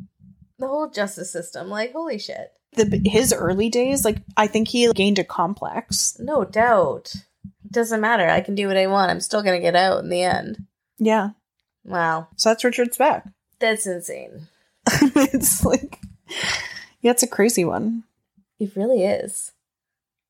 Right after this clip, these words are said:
Speaker 2: That's, like, all in one night. Like, s-, totally senseless. Just
Speaker 1: I wonder what
Speaker 2: breaks
Speaker 1: the,
Speaker 2: through a
Speaker 1: what
Speaker 2: window
Speaker 1: the,
Speaker 2: and
Speaker 1: the
Speaker 2: just
Speaker 1: trigger was. Like, there had to be at some point that he would just switch to that.
Speaker 2: Yeah.
Speaker 1: And did it, wait, sorry, did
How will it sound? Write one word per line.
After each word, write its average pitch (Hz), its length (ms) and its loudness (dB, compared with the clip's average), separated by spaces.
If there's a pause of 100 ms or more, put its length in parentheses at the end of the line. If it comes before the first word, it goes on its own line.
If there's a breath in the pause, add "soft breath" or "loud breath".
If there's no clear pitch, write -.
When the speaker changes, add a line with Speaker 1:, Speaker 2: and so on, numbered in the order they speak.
(380)
Speaker 2:
That's, 220 180 2
like, 226 120 0
all 202 200 4
in 247 140 2
one 226 140 2
night. 190 360 -4 (320)
Like, 208 340 0
s-, - 160 0
totally 233 340 0
senseless. 214 600 0
Just - 380 -4 (400)
Speaker 1:
I 247 80 0
wonder 277 300 0
what 349 120 -2
Speaker 2:
breaks 320 260 2
Speaker 1:
the, 262 80 0
Speaker 2:
through 254 60 4
a 254 40 6
Speaker 1:
what 254 100 4
Speaker 2:
window 240 140 4
Speaker 1:
the, - 60 4
Speaker 2:
and 196 280 4
Speaker 1:
the 202 80 0
Speaker 2:
just - 220 -4
Speaker 1:
trigger 233 320 -4
was. - 400 -8
Like, 98 240 0 (120)
there 233 100 -4
had 240 240 0
to 240 60 -4
be 196 400 0 (640)
at 208 200 2
some 220 200 2
point 185 280 0
that 185 140 0
he 190 80 -2
would 190 140 -4
just - 200 -2
switch - 300 -4
to - 80 -4
that. - 380 -6 (420)
Speaker 2:
Yeah. 226 380 2 (500 loud breath)
Speaker 1:
And 247 80 0
did 269 140 -2
it, - 140 0
wait, 247 240 2
sorry, 220 200 2
did 214 180 -4